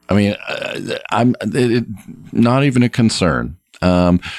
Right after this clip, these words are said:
I woke up this morning and I walked out my door, and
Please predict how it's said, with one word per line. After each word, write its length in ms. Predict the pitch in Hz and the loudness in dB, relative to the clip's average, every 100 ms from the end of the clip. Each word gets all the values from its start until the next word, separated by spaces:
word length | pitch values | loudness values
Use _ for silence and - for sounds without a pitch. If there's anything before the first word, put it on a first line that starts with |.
| - - | -12 -2
I 140 | 101 | 2
woke 320 | 95 107 120 | 4 2 2
up 160 | 127 - | -2 0
this 240 | 123 - | -2 2
morning 560 | 107 107 104 104 104 98 - - - | 2 2 2 2 2 0 -4 -12 -2
and 160 | 101 95 | 0 2
I 100 | 90 | 2
walked 400 | 87 95 120 - | 2 2 0 0
out 200 | 107 107 | 0 2
my 260 | 98 92 90 | 2 4 2
door, 600 | 85 90 90 90 90 90 - 73 _ | 2 2 4 4 4 2 -2 -14 _
and 420 | 90 92 95 85 | 2 4 4 2